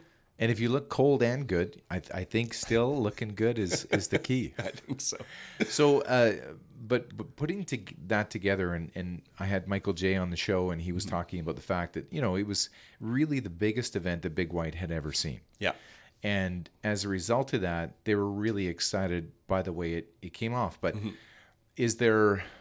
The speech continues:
Speaker 1: is there other dream, uh, venues for you guys that you're thinking about and going, "Man, we'd love to do it blank,"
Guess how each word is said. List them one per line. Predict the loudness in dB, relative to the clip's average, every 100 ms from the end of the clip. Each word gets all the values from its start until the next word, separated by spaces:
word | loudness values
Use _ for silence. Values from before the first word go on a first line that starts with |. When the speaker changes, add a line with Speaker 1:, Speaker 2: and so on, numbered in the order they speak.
| -20 -20 _ -4
Speaker 1:
is | 0
there | 2 2
other | 4 4 4
dream, | 0 -4 -4 -4 -2 -2 -2 -2 -6 -12 -6
uh, | -2 2 2 0
venues | -2 0 0 0 -4 -4
for | -4
you | -4 -4
guys | -2 -2 0 -2 0
that | 0 0
you're | -4
thinking | -4 -6 -6 -4
about | 0 2 2
and | -2 -2
going, | -2 0 -2 -6 -14 -20 -20 -20 _ -6
"Man, | -4 -4 -4
we'd | -2 0
love | 0 -2
to | -4
do | 0 0
it | 0 -6 _ _ _ -20 _
blank," | -4 -2 -2 -4 -8 -16